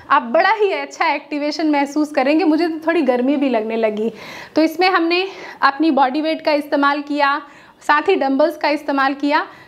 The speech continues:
तो इस तरीके से जब आप weight के साथ अभ्यास करते हैं तो आपके मांसपेशियों पर उसका दबाव पड़ता है, और जब दबाव पड़ता है, भार पड़ता है,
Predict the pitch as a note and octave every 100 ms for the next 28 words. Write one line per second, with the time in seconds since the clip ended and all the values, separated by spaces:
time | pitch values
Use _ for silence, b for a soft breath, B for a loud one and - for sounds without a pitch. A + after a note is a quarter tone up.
0 | _ G4 G4 E4 D4+ C#4 D#4+ D#4+ E4+ A4+
1 | B B A#3 D4+ D#4 D#4+ F4 B B B
2 | B3 D4 G#4 - G#4 G4+ D#4+ E4+ F#4+ D#4+
3 | A#3 C4 C4 C4+ B3+ A#3 C4 C4 E4 A4
4 | B B _ C4+ B3+ B3+ D#4 D#4+ D#4+ B
5 | B B C4+ C#4 D4 - E4+ E4+ - F#4
6 | F4 D4+ D4 D#4+ A#3+ A#3+ A#3+ C#4+ D#4 C#4
7 | C4+ D4+ D4 F4 G#4+ B - A#3+ A#3 A3+
8 | G#3+ A3+ A#3+ D4 C#4+ C#4+ D4 C#4+ D4+ G#3
9 | A3+ D4+ D#4 A#3 A3+ B3 B3+ F4